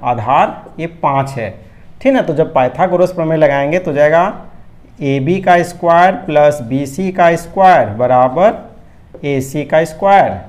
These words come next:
तो एबी कितना है देखिए पाँच का square, बीसी कितना हो गया, अब देखिए एसी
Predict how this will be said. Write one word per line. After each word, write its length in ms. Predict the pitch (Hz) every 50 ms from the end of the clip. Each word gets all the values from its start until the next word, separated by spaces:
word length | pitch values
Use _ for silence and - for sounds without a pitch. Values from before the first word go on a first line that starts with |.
| - - - - -
तो 60 | 156 - 151
एबी 260 | 139 131 131 135 160 156
कितना 280 | 170 165 170 175 175
है 80 | 170 170
देखिए 300 | 156 165 165 175 185 196 196
पाँच 380 | 190 190 - 135 135 135 135
का 140 | - 165 160
square, 560 | 156 - - - 180 175 180 196 214 214 - - - - - - - -
बीसी 380 | 127 123 131 135 127 135 165 165
कितना 280 | - 160 - - 165 160
हो 120 | 160 165
गया, 200 | 160 175 185 196 220 - 285 - - - - - - -
अब 140 | 131 127 127
देखिए 280 | 139 151 151 165 170 170 151
एसी 400 | 143 143 131 139 - 196 226